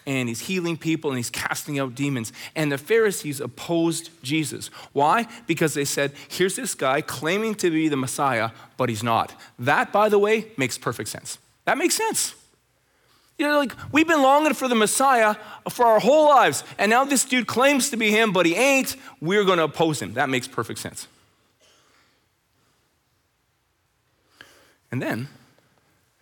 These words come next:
Jesus raises Lazarus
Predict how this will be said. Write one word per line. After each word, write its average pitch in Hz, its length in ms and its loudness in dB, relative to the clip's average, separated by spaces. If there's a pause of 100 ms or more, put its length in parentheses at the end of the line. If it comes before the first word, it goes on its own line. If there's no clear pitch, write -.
(480)
Jesus 139 520 -8
raises 123 580 -6 (200)
Lazarus 123 680 -4